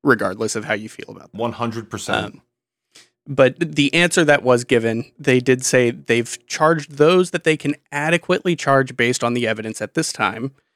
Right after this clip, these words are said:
Speaker 1: and they have had varying levels of participation in the investigation from other players on the twenty eighteen Canada team, but they can't provide details on who participated. So,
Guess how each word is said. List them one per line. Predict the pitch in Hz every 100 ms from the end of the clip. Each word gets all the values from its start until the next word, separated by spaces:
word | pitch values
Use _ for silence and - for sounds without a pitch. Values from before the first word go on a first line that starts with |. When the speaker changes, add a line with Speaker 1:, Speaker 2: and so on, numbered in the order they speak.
| _ _ _
Speaker 1:
and | 120 117 117
they | 127
have | 127
had | 131 123 117
varying | 120 139 180 202 196 180
levels | 156 160 156
of | 147 135
participation | 139 139 127 131 117 113 - 117
in | 143
the | 127
investigation | 120 113 110 135 113 110 107
from | 107 117
other | 113 117
players | 107 117 110 110 104
on | - 113
the | 110
twenty | 107 120 113
eighteen | 107 - 113 110
Canada | - 113 107 107 107 110 _ _ _ _ _
team, | - - 120 98 92 123 _ -
but | 113 -
they | 113
can't | - 135
provide | - 127 113
details | 113 113 117 104
on | 104
who | -
participated. | 110 - - 92 - - - - _ _ _ _ -
So, | 127 120 110